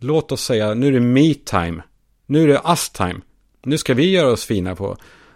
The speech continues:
Bokadirekt punkt se. Ni och jag, nu gör vi oss fina. Tack, Boka Direkt. Och tack,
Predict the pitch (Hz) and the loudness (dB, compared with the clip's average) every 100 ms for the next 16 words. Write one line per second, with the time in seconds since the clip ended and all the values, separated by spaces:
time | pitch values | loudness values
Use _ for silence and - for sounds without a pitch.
0 | _ - 113 104 107 95 92 - 98 90 | _ -4 -4 -2 -2 -2 -4 -6 -10 -10
1 | - - - _ _ _ - 131 185 175 | -12 -16 -18 _ _ _ 0 2 4 0
2 | - 135 127 113 90 104 135 120 127 127 | -2 0 4 2 2 0 2 4 6 6
3 | 110 - - 120 90 104 - _ _ 160 | 2 -2 -2 0 0 -4 -10 _ _ 0
4 | 165 - - - _ 143 147 139 123 104 | 0 -4 -20 -20 _ -4 -2 -2 0 -2
5 | - - _ _ _ _ _ _ 190 196 | -4 -20 _ _ _ _ _ _ 0 0
6 | - - 165 147 - | -2 -4 -2 -2 -6